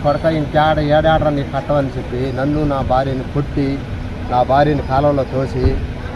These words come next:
ఇంట్లోకి తే-, వచ్చినాక తలుపేసుకున్నాక వాళ్ళు వచ్చి రాళ్లతో కొట్టి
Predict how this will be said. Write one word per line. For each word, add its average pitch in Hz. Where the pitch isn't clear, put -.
ఇంట్లోకి 160
తే-, 139
వచ్చినాక 151
తలుపేసుకున్నాక 143
వాళ్ళు 127
వచ్చి -
రాళ్లతో 131
కొట్టి 127